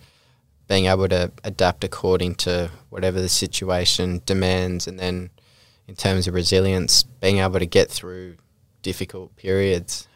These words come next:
So with my batting, you know, if someone's bowling a really good spell, just being able to rein it in and be like, "Oh,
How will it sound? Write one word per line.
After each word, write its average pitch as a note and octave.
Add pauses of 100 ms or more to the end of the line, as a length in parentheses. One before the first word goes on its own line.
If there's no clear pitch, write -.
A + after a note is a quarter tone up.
(160)
So F#2 (300)
with G2+
my F2+
batting, F#2 (460)
you F#2
know, F2+
if F2
someone's F2+
bowling F2+
a F2+
really F2+
good F2+
spell, F#2 (480)
just -
being F#2+
able F#2
to F#2
rein F#2
it F#2
in F#2
and F2
be F#2
like, F2
"Oh, -